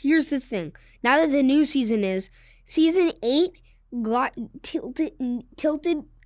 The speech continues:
everyone's favorite every Twitch T V's favorite spot to land, Tilted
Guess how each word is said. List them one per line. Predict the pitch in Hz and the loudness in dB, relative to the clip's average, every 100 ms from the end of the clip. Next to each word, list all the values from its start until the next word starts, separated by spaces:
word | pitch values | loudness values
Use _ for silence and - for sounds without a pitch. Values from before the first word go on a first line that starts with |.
| - | -2
everyone's | 269 294 349 339 339 302 | -2 2 2 2 2 0
favorite | 294 302 269 294 - _ - - _ | 0 -2 -2 -4 -8 _ -20 -20 _
every | 285 302 302 359 | 4 4 4 2
Twitch | 330 330 330 - | 2 0 0 0
T | 330 294 | 0 2
V's | 277 269 247 - - | 2 2 -2 -8 -20
favorite | - - 302 311 320 330 | -20 -2 2 2 2 -2
spot | - 294 262 247 | -2 0 0 0
to | 240 | -4
land, | 202 180 185 - _ _ _ - 220 - | -2 -4 -8 -14 _ _ _ -14 -12 -10
Tilted | - 339 302 349 349 | -2 0 0 0 0